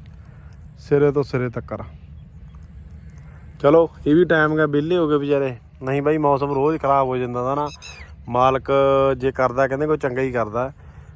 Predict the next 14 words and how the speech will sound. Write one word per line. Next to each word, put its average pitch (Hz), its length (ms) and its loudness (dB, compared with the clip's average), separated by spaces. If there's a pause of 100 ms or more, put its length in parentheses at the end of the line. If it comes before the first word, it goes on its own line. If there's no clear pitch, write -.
(160)
ਬਾਕੀ 131 240 -2
ਉਹ 151 80 2
ਸਰਦਾਰ 131 480 -2
ਦੀ 135 100 -6
ਰਹਿ 120 160 -6
ਗਈ, 135 160 -8
ਕਾਹ 143 260 -4
ਸਰਦਾਰ 123 460 -4
ਦੇ 123 80 -8
ਲੱਗਿਆ 123 300 -8
ਵੱਢਣ 127 320 -6
ਹੁਣ। 117 220 -6 (880)
ਇਹਦੀ 143 240 0
ਇੱਕ, - 220 -8